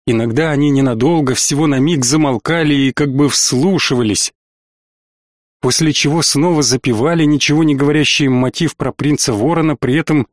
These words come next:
ничуть не коверкая русские слова. У окружения это вызвало то приглушенный свистящий смех, то странное оханье и щелчки языком,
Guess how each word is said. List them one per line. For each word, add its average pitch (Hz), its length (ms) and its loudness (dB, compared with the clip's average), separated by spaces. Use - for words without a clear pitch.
ничуть 147 560 -2
не 160 140 0
коверкая 143 600 -2
русские 143 460 0
слова. 127 460 -2
У 120 140 0
окружения 160 560 0
это 147 140 -2
вызвало 151 480 0
то 143 260 0
приглушенный 147 600 0
свистящий 147 540 0
смех, 139 500 0
то 131 220 0
странное 147 500 0
оханье 151 500 2
и 135 140 2
щелчки 131 500 -2
языком, 143 560 0